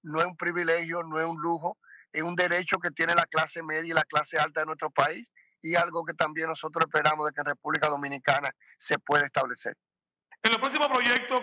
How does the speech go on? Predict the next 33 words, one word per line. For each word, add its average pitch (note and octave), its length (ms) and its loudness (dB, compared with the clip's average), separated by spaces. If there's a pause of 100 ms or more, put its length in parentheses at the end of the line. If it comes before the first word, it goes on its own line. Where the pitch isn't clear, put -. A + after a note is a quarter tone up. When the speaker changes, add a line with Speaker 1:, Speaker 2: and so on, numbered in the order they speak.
Speaker 2:
que G#3+ 80 4
estará G#3 440 2
trabajando A3 600 0
nuestro G#3 460 -4 (260)
encargado F#3+ 400 2
de A3+ 60 -4
transporte A3+ 520 2
de G#3 60 0
Nueva F#3+ 200 -2
York, A3 140 0
el G3 40 -6
comisionado, G3+ 880 -2 (100)
y G3 120 0
Dani A3 200 4
Rodríguez, A3+ 340 4
y A#3 220 2
el F#3+ 80 2
teléfono B3+ 300 8
tiene A#3+ 180 0
que B3+ 80 0
moverlo, A#3+ 300 2
Dani, G#3+ 240 2 (340)
está F#3+ 180 0
como A#3 220 2
de A3+ 100 4
lado, A3 240 4
ponlo G#3 160 -2
más, A#3+ 100 2 (220)
ponlo G#3+ 140 -2
más A3+ 100 4
para G#3 140 6
arriba, F#3+ 260 -2 (520)
enderezalo. G3 720 0